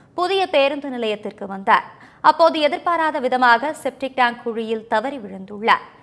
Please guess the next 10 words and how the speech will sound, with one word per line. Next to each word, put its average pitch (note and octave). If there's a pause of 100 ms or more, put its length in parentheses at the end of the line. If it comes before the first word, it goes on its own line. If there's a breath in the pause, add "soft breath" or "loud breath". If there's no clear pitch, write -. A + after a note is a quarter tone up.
(200 soft breath)
இதுகுறித்து E4
தகவல் C4+
அறிந்த B3+
போலீசார் A#3
முருகனின் C4+
உடலை A3+
மீட்டு G#3+
விசாரணை A#3
மேற்கொண்டு G3
வருகின்றனர். G3